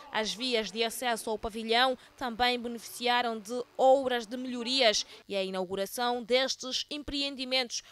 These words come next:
coube ao ministro de Estado e chefe da Casa Civil, Eldeu Tudres Costa. Angola dá, assim, resposta positiva aos céticos que questionaram e não acreditavam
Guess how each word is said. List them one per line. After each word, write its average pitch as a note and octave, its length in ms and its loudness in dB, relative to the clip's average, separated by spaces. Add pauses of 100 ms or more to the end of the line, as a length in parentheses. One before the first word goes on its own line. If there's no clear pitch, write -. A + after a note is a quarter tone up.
(160)
coube A3 560 6
ao G3+ 180 4
ministro A#3 560 -6
de A#3 120 -8
Estado A#3 520 0 (220)
e G3+ 180 -8
chefe C4+ 440 2
da A3+ 160 0
Casa C4 420 2
Civil, A#3+ 540 0 (260)
Eldeu A#3 480 2
Tudres C4 460 -2
Costa. A#3 600 2 (480)
Angola B3 640 8 (220)
dá, B3+ 340 8
assim, D#4+ 480 -4 (220)
resposta D#4 760 0
positiva C#4 760 0 (240)
aos G3 440 0
céticos C4 840 0 (240)
que D#4 100 -10
questionaram C4+ 840 4 (220)
e C#4+ 120 0
não D4+ 320 6
acreditavam C4 880 4